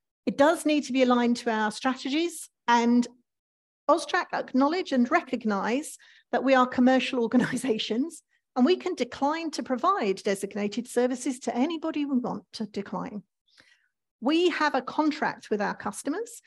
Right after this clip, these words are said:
We have no right to banking in this country. In some countries like the Netherlands, there is a right to banking. There's a couple of exclusions here in Australia.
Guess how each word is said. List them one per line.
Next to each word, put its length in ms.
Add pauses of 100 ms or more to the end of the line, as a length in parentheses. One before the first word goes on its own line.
(360)
We 340
have 220
no 500
right 360
to 80
banking 520
in 180
this 160
country. 600
In 80
some 160
countries 640
like 180
the 60
Netherlands, 640
there 160
is 240
a 100
right 360 (140)
to 80
banking. 500 (380)
There's 120
a 40
couple 300
of 160 (220)
exclusions 500
here 160
in 80
Australia. 440